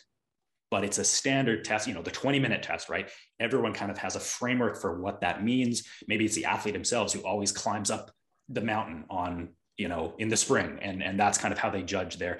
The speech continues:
So, so testing has a, a specific value and, and kind of standardized value.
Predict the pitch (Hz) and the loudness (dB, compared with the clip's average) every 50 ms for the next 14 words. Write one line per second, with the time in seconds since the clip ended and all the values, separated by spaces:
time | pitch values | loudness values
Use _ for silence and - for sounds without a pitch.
0 | - - - - 196 165 - - - - 165 - - - 208 208 - - 185 151 | -6 -4 2 4 4 4 4 2 2 4 4 4 4 4 4 4 6 4 4 4
1 | - - 113 117 131 120 110 - - - _ - - 120 110 - - 104 - - | 4 2 2 2 2 0 0 -6 -10 -16 _ -4 0 0 0 2 0 -2 -2 0
2 | - - - 131 123 - 170 170 175 170 - 131 127 131 135 131 127 - 110 110 | 0 0 2 4 4 4 4 4 2 2 4 4 4 4 2 2 0 -2 -6 -8
3 | 104 104 110 95 95 - 104 95 87 - - - 101 104 95 101 92 76 76 76 | -8 -6 -8 -6 -4 -2 -2 2 2 2 2 4 2 2 2 0 0 -2 -2 -4
4 | 76 - - - _ _ _ - 92 92 85 78 76 71 71 | -4 -8 -10 -14 _ _ _ -2 0 2 2 2 0 -2 -6